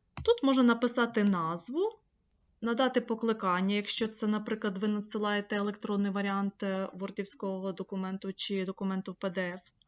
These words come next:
Рекомендую все-таки зберігати документ у П Д Ф, щоб не, е, поплила ваша табличка і,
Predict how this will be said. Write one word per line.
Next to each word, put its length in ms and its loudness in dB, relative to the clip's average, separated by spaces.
Рекомендую 640 2
все-таки 440 -4
зберігати 720 -2
документ 800 0
у 300 -2
П 200 -2
Д 300 0
Ф, 240 -10
щоб 380 -2
не, 260 4
е, 60 -2
поплила 520 2
ваша 280 0
табличка 800 -2
і, 340 -2